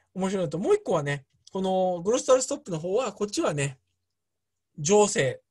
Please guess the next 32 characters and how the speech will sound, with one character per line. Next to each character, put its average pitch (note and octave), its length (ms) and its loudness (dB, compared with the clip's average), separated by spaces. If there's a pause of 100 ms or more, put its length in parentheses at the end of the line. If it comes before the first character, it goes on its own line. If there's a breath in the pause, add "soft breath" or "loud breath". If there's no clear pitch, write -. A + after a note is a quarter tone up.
(100)
と D3+ 60 -10
い C3+ 60 -6
っ - 20 -8
て C#3 320 -6
上 F#3 100 6
が A3+ 120 6
る A#3 100 4
ん F#3 40 2
で C#3+ 80 -2
す C3 60 -6
ね。 D3 200 -8 (440)
そ - 160 -6
の A#3 720 2
方 A3 220 2
の D3+ 100 -4
ね、 C#3 120 -2
起 D#3+ 140 -6
源 G3 200 2
じ E3 80 -2
ゃ D3+ 60 0
な C#3+ 100 -4
い C#3 40 -4
か C3+ 100 -4
と B2+ 140 -4 (380)
言 D3 100 -2
わ D3+ 80 6
れ D3 80 4
て D3+ 60 0
ま D3 120 0
し C3+ 60 -8
て C#3 100 -8
ね。 C#3+ 220 -4